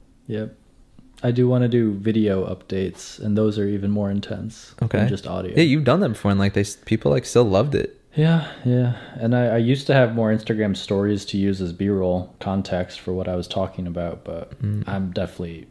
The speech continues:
Speaker 1: not using Instagram as much these days.
Speaker 2: Yeah. Is that just for any reason in particular?
Speaker 1: Um, there's just, it just doesn't bring me joy. It
Speaker 2: Okay.
Speaker 1: doesn't spark joy.
Speaker 2: Gotcha.
Speaker 1: <laughs>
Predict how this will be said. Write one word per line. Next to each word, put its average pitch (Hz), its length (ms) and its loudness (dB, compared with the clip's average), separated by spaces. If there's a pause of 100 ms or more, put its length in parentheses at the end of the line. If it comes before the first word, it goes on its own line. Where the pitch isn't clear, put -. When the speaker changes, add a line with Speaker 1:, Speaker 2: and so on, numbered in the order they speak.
Speaker 1:
not 85 220 -10
using 87 260 -8
Instagram 87 540 -10
as - 160 -16
much - 240 -16
these 104 220 -16
days. - 480 -18 (120)
Speaker 2:
Yeah. 101 200 2 (260)
Is 104 140 2
that 95 160 2
just 92 160 -4
for 95 380 2 (880)
any 101 180 4
reason 95 260 2
in 95 60 0
particular? 117 600 0 (640)
Speaker 1:
Um, 147 640 2 (240)
there's 143 360 2
just, 147 360 -4
it 123 100 -4
just - 200 -4
doesn't 110 240 0
bring 104 180 0
me 101 100 0
joy. 98 280 -2
It 117 80 -2 (360)
Speaker 2:
Okay. 131 100 -4
Speaker 1:
doesn't 107 260 0
spark - 380 -6
joy. 101 300 -2 (240)
Speaker 2:
Gotcha. 135 640 2
Speaker 1:
<laughs> 175 60 -10